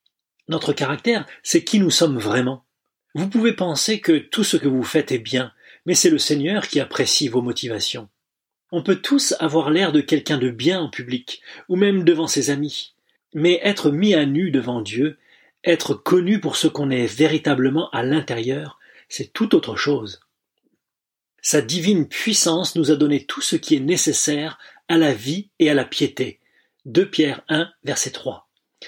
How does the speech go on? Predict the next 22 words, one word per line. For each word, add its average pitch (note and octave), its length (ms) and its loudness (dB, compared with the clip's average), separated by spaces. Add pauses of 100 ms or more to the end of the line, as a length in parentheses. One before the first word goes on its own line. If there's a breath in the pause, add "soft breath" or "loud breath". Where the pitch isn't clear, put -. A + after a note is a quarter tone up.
(220 loud breath)
Pierre G#3+ 260 0
dit A3+ 260 2
au C#3 120 2
verset B2 400 -2
cinq G#3 420 -4 (220 loud breath)
qu'à G3+ 100 2
la G3+ 120 4
lumière A3+ 460 2
de D3 120 0
ce - 160 2
qui F#3 200 -2
nous E3 200 0
est B2+ 80 2
donné F3+ 280 2
en C#3 120 -4
Christ, - 440 -4 (460 loud breath)
nous E3 140 0
devrions E3 500 2
faire - 540 -2
tous D#4 260 6
nos E3+ 140 2
efforts B2+ 640 -6